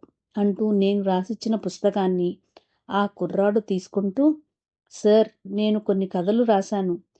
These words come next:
మీరు వీలు చూసుకుని వాటిల్లోని లోటుపాట్లు తెలియజేస్తే సరిచేసుకోవాలనుకుంటున్నాను,"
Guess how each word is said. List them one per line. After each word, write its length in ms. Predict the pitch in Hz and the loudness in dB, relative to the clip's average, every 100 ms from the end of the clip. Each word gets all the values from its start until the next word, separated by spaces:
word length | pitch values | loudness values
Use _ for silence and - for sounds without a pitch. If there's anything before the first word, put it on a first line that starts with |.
| _ _ _ 214 | _ _ _ 0
మీరు 280 | 220 226 | 2 2
వీలు 360 | 214 185 208 233 240 | 0 -2 0 0 0
చూసుకుని 360 | 247 - 233 220 | -2 -2 -2 0
వాటిల్లోని 720 | 190 185 185 220 214 214 208 185 | 0 -2 0 0 2 0 0 0
లోటుపాట్లు 600 | 185 202 240 240 226 240 | 2 2 2 0 0 0
తెలియజేస్తే 800 | 220 202 202 208 196 - 277 311 _ _ _ _ | 0 2 2 2 -2 0 -2 -2 _ _ _ _
సరిచేసుకోవాలనుకుంటున్నాను," 1800 | - 220 208 220 247 240 - 226 214 220 208 202 196 190 196 190 185 180 | -4 0 2 2 0 0 0 0 2 2 0 -2 -6 -4 -2 0 0 0